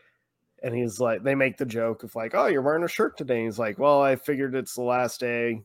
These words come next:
you know, this internship, so I might as well wear a shirt since I didn't wear a shirt on my first interview." And they tell him, like, "Well, wear another one tomorrow."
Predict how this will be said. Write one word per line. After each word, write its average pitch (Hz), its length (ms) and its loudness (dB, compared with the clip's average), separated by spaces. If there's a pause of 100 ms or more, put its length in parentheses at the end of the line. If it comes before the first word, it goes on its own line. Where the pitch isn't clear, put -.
you 135 80 -6
know, 117 180 0
this 110 180 -6
internship, 120 680 -4
so 120 140 -4
I 113 80 -2
might 113 180 0
as 107 140 -4
well 113 120 0
wear 110 200 0
a 101 40 -4
shirt 107 460 -4
since - 280 -8
I 110 100 -2
didn't 113 220 -6
wear 107 160 -2
a 98 40 -8
shirt 104 280 -4 (1200)
on 123 180 4
my 101 120 -2
first 165 320 4
interview." 120 440 4
And 110 120 2
they 107 60 0
tell 117 240 -2
him, 110 80 0
like, 104 180 -2
"Well, 113 120 2
wear 131 220 8
another 120 300 4
one 110 180 0
tomorrow." 101 720 -2